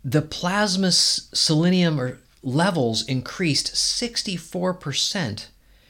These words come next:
beyond the other two groups. This is the, this is the Brazil nut group.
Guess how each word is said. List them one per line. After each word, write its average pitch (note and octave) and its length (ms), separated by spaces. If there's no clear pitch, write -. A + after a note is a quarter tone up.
beyond D3 760
the C3 200
other D3 140
two C#3+ 160
groups. C#3 340
This C#3 240
is F3 220
the, D#3+ 260
this C#3 240
is D#3+ 100
the F3 80
Brazil D3+ 380
nut A2+ 200
group. - 340